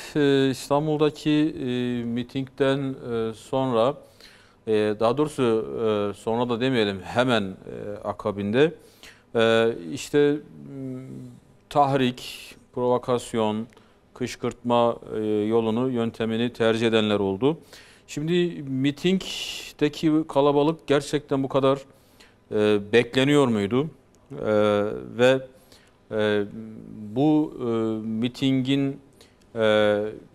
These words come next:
şöyle analizini yaptığımız zaman, e, seçimi nasıl, e, etkiler, seçmen tercihini, e, nasıl etkiler, e, bu?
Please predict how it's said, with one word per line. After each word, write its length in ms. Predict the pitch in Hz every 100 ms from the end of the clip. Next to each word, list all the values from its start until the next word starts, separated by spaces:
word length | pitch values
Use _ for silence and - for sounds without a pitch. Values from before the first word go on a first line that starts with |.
| 117
şöyle 280 | 104 120 120
analizini 800 | 123 117 120 117 110 123 127 131
yaptığımız 520 | 120 - 127 120 123
zaman, 400 | 120 120 120 123 - -
e, 300 | 113 110 107 101 - - - - - -
seçimi 540 | - 117 - 123 131 123
nasıl, 600 | 123 - 139 127 147 131
e, 160 | 107
etkiler, 460 | 104 - 101 - 104
seçmen 420 | 104 110 - 139
tercihini, 640 | 139 143 123 117 110 104 95 - - _ - 92
e, 400 | 101 98 98 98 98 101
nasıl 340 | 113 110 117
etkiler, 760 | 107 107 - 107 104 101 95 -
e, 340 | 104 98 98 98
bu? 240 | 117 131